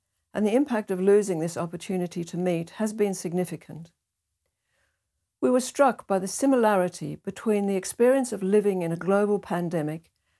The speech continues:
and the experience of the women in the group and of everyone living with metastatic cancer. They are both events that arrive with little warning, a threat to life, and with no cure.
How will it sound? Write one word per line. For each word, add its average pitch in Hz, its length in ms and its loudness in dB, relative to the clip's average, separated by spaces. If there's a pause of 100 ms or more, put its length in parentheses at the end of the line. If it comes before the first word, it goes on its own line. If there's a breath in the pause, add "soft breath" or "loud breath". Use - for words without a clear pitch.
and 202 140 0
the 208 60 4
experience 220 540 0
of 185 100 -4
the 190 80 0
women 214 320 2
in 185 140 0
the 185 60 0
group 170 400 -4 (460)
and 196 100 0
of 196 100 0
everyone 170 600 2 (180)
living 190 320 2
with 170 180 -6
metastatic 170 520 -4
cancer. 190 640 -8 (800)
They 220 140 2
are 208 80 6
both 247 400 0
events 180 560 -2 (120)
that 196 140 -4
arrive 208 580 0
with 190 180 -2
little 190 300 0
warning, 214 520 -2 (500)
a 185 60 -4
threat 226 400 0
to 233 120 -4
life, 196 520 -2 (260)
and 190 140 0
with 180 180 -2
no 202 300 2
cure. 156 540 -6